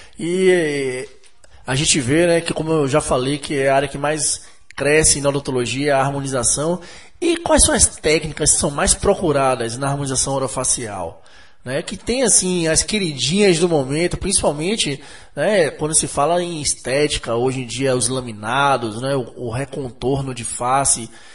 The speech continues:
é como se fosse a moldura da obra-prima. Então, quais são as técnicas que mais estão sendo procuradas no momento aí?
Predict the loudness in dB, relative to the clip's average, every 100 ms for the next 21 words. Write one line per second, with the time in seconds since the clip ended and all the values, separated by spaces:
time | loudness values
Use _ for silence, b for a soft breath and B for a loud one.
0 | B -4 -2 2 4 6 6 6 8 8
1 | 8 6 4 6 6 8 8 8 4 2
2 | -2 -4 -4 -6 -8 -12 b b b -8
3 | -2 0 2 0 -2 -4 -4 -8 -6 -4
4 | -2 -2 -4 -4 -6 -4 -4 -4 -6 -6
5 | -8 -8 -10 -12 -12